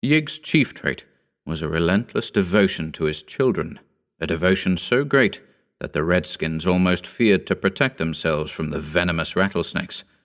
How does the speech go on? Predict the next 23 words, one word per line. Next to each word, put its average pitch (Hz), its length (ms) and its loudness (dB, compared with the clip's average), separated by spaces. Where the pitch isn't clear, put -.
which - 260 -6
thronged 92 420 2
the 76 80 -6
region. 85 440 -4
Frightful 92 600 0
clandestine 92 880 0
tales 90 480 0
hinted 117 360 0
of 104 120 2
his 101 180 0
vengeance 92 560 0
upon 92 320 2
mortals 92 520 2
who 90 120 2
flouted 113 480 0
him, 78 260 -4
or 76 180 -2
wreaked 82 340 -6
harm 92 300 2
upon 90 280 0
his 85 180 -4
wriggling 95 460 2
progeny, 87 560 0